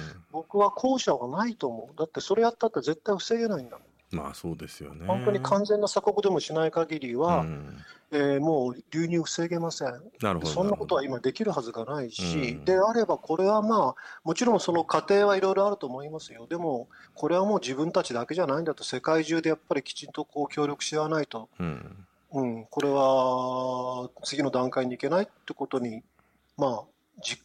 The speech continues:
Speaker 1: 感するんじゃないかな、
Speaker 2: なるほど、
Speaker 1: 世界中。
Speaker 2: なるほど。だからこれはむしろ楽観主義的というよりかは、もう、
Speaker 1: うん。
Speaker 2: あの、現実主義的にそうならざるを得ない、必然的にそうなるんじゃないか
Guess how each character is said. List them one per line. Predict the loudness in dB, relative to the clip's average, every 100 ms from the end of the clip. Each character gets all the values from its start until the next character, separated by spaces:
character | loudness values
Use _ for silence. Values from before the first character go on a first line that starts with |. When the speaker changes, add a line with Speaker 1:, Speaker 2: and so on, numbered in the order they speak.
| _
Speaker 1:
感 | 2 2 0 -4
す | -6 -4
る | -2 -2
ん |
じ | -2
ゃ |
な | -4 -4
い | -6
か | -6
な、 | -4
Speaker 2:
な |
る | -6
ほ |
ど、 |
Speaker 1:
世 | -2 0 0
界 | -2
中。 |
Speaker 2:
な | -4
る | -8
ほ |
ど。 | -10 -4
だ |
か | -2
ら | 2
こ | 2
れ | 2
は |
む | 2 0
し | 2
ろ | 4
楽 | 4 0
観 | 0 0 2
主 | -2
義 | -2
的 | -2 -2
と | 2
い | 4
う | 4
よ | 2
り | 0
か | 0
は、 | 2 4 4 2 2
も | 2 4 2 2
う、 | 2
Speaker 1:
う |
ん。 | 4
Speaker 2:
あ |
の、 | 4 0 -2
現 | 2 2 4
実 | 2 2
主 | 2
義 | 2 2
的 | 0
に | -2 -10 -18
そ | 0 6 6
う |
な | 6 6
ら | 6
ざ | 6 6
る |
を | 4
得 | 4
な | 0
い、 |
必 | -4 -6
然 | 0 0
的 | 0 -4 -4
に | -4
そ | -2 -2
う | 2
な | 4
る | 4
ん | 2
じ |
ゃ | -2
な | -8
い | -4
か | -4